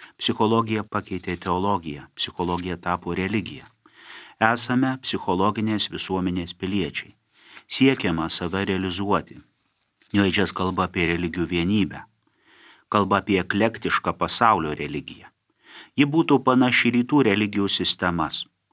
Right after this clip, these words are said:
Naujoje pasaulio religijoje krikščionybei nebebūtų vietos. Naujasis amžius priima tik ezoterinę krikščionybę. Naujamžininkų siekis –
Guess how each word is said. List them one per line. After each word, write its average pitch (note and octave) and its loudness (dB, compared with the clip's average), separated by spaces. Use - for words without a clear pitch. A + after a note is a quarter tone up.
Naujoje C3+ 6
pasaulio A2 4
religijoje A2 2
krikščionybei G2+ 2
nebebūtų F2 -4
vietos. - -8
Naujasis G#2+ 4
amžius A2 2
priima G2+ 2
tik C#3+ -4
ezoterinę F2 -4
krikščionybę. D2+ -6
Naujamžininkų A#2+ 2
siekis – D3 0